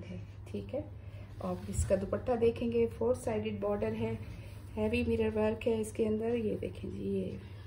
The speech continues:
बेल है पल्लू की और ये सारे गुल इस तरह से चल रहे हैं। Four sided border, यहाँ तक खुला दुपट्टा है। चलिए जी, इसे खोल लेते हैं। खूबसूरत सा काम, बिल्कुल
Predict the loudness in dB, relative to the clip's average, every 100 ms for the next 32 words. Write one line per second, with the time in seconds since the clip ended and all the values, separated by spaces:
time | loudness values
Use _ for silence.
0 | -12 -12 -12 -10 -2 0 2 2 0 -4
1 | -4 -4 2 2 2 -4 -6 -10 -10 -8
2 | -4 -2 0 -2 -2 -2 0 2 2 4
3 | 4 0 -2 -4 -2 -4 -2 0 2 2
4 | 0 0 -4 -6 -10 -12 -14 -4 4 4
5 | 4 0 2 0 0 0 2 2 0 0
6 | 0 -2 -4 -4 0 0 0 -4 -6 -4
7 | -2 -2 -2 -2 -6 -8 -10 -12 -12 -10
8 | -6 -6 -6 -8 -8 -8 -6 -4 0 -2
9 | 0 -2 -2 -4 -8 -10 -10 -10 -12 -12
10 | -14 -14 -14 -14 -14 -14 -14 -14 -14 -14
11 | -14 -12 -4 0 0 0 4 6 6 2
12 | -2 -2 0 0 -2 -8 -12 -12 -12 -12
13 | -12 -4 0 0 2 2